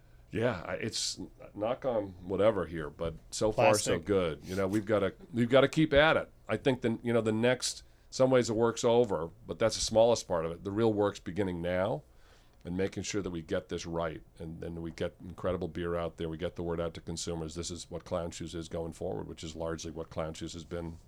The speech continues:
Speaker 1: all along.
Speaker 2: So it would, is your plan to slowly ramp it up to broaden their distribution? 'Cause I w-, I would imagine as a ratio, they're just tiny compared to Harpoon at this point.
Speaker 1: They're probably,
Speaker 2: Or
Speaker 1: yeah,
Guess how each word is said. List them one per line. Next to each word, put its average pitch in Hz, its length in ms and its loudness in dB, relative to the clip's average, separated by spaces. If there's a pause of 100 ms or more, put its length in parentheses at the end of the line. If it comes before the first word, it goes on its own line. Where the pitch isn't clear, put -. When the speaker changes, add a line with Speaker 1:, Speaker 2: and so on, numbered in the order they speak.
Speaker 1:
all 82 200 -2
along. 92 280 -6 (340)
Speaker 2:
So 139 260 0
it - 100 -4
would, 127 220 -8 (260)
is 139 160 0
your 143 80 2
plan 135 300 0
to 113 80 0
slowly 123 500 0
ramp 123 340 -2
it 127 60 -2
up 135 200 0
to 110 400 0 (420)
broaden 120 460 4
their 113 260 -2
distribution? 123 1080 -4 (280)
'Cause 117 240 -4 (300)
I - 60 -6
w-, 139 160 6
I 139 80 2
would 151 140 6
imagine 135 420 4
as 113 120 0
a 107 40 -2
ratio, 107 800 0
they're 101 380 -4 (220)
just - 240 -10 (280)
tiny 113 520 -2
compared 104 560 -6
to 98 320 -8
Harpoon 110 500 -4
at 92 100 -10
this 90 160 -14
point. 82 340 -12
Speaker 1:
They're 123 200 -4
probably, 131 640 -4
Speaker 2:
Or 107 140 -8
Speaker 1:
yeah, 107 300 2